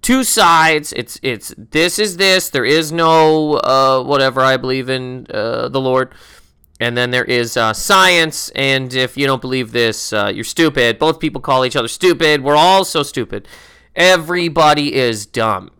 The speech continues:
But it reminded me of a few years ago, and every couple of years this happens. So this man here, Science, Mister Science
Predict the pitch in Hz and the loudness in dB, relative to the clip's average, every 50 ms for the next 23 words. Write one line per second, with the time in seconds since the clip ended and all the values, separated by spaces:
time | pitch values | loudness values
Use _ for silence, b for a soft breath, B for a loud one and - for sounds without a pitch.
0 | _ _ _ 139 160 196 208 196 190 202 220 240 254 254 240 233 - - 160 156 | _ _ _ -2 0 0 0 0 0 -2 -2 -2 -2 -4 -6 -6 -4 -2 -2 -2
1 | 151 - - 147 - - 165 175 170 165 165 165 160 156 147 - 107 95 98 98 | -2 -4 -10 -14 -14 -12 -14 -12 -8 -8 -8 -8 -8 -10 -10 -10 -10 -8 -8 -8
2 | 110 135 b b b b b b b - 156 175 185 - 240 277 269 - 285 277 | -8 -10 b b b b b b b -2 -2 -2 0 -2 -4 -4 -2 -4 -4 -4
3 | 262 262 247 254 247 - - 226 - 220 214 214 214 214 - 110 113 - - - | -4 -6 -6 -6 -6 -6 -10 -10 -8 -6 -6 -6 -6 -6 -8 -10 -10 -8 -10 -6
4 | 175 247 285 285 - 339 311 311 294 269 233 220 190 127 98 92 - - - 233 | -4 -4 -4 -4 -2 -2 -2 -2 0 -2 -2 -2 -2 -2 -2 -4 -6 -2 0 2
5 | 208 190 135 98 - - - - - - 117 143 - - 233 - - 269 226 180 | 2 2 0 -2 -8 -16 -18 -20 -16 -10 -8 -8 -8 -6 -6 -2 0 2 4 2
6 | 139 92 - _ - - - - | 2 0 -6 _ -20 -20 -20 -20